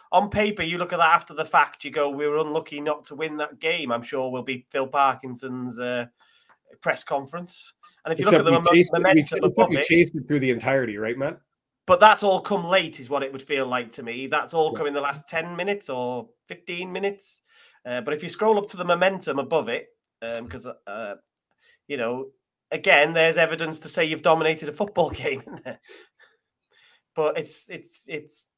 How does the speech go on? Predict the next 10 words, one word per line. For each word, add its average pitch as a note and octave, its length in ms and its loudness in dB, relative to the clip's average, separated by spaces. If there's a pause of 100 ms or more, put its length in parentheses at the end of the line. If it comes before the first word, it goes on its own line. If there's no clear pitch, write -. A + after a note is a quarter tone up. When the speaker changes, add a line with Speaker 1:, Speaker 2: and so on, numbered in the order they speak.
(140)
Speaker 1:
just E3 220 -8
highlights D#3+ 400 4
the C#3+ 100 -14
fact C#3 300 -2
that C3+ 120 -4
in C#3 120 -8
reality, C#3+ 800 -2 (180)
what C#3+ 180 -2
we F3+ 220 -6
saw B2 500 -2